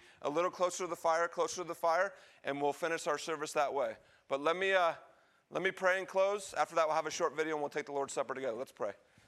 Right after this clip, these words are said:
Father, thank you for tonight. Thank you for a verse that I've read many times. Thank you for sending your Son. Thank you for your re-,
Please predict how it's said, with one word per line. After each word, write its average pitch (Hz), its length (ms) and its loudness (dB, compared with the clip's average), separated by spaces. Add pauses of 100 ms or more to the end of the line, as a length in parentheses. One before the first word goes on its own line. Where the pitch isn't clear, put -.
(140)
Father, 143 240 2
thank 147 220 -2
you 160 60 -6
for 151 100 -8
tonight. 120 320 -4 (1000)
Thank 127 280 -6
you 139 80 -12
for 135 440 -2 (680)
a 120 80 2
verse 127 300 -2
that 135 140 0
I've 127 200 0
read 123 160 0
many 127 220 -4
times. 107 580 -8 (1600)
Thank 131 260 -4
you 131 100 -8
for 123 520 -4 (1400)
sending 135 420 -4
your 135 120 -6
Son. 101 340 -8 (1120)
Thank 131 220 -8
you 131 80 -10
for 123 200 -8
your 120 140 -8
re-, 120 160 -10